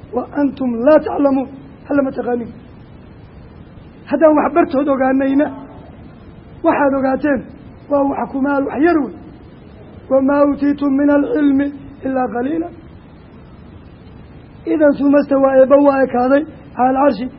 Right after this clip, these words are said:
carshiga korkiisa. Yughshi leyl, eebba habeenkii wuxuu ku daboolay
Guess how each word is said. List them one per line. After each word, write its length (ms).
carshiga 340
korkiisa. 440
Yughshi 480
leyl, 280
eebba 280
habeenkii 400
wuxuu 260
ku 120
daboolay 380